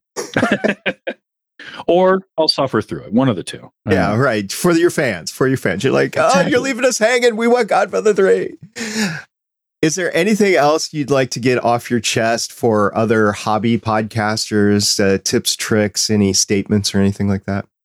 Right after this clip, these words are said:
Speaker 2: I mean, it really comes back to if you wanna do it, go for it. Even if you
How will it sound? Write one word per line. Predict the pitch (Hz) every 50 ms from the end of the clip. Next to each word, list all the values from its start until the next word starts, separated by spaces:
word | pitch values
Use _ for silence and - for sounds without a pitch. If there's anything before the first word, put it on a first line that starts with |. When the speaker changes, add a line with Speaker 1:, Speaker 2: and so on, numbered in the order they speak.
| _ _ _ _ _ _ -
Speaker 2:
I | 147
mean, | 151 151 147
it | 139 123
really | 131 139 151 147
comes | - 170 156 147 113
back | 104 104 107 113 - -
to | - 123 113 107 95
if | 90 104 101 - 113
you | 110 110 110
wanna | 101 98 98 110 120 117
do | 101 101 98 104 104
it, | 101 - - _
go | - 92 95 92
for | - - - 175 165 80
it. | 80 -
Even | - 127 143 156 185 185
if | 175 165 - -
you | 131 120 123 120 117 113 110 110 107 113 -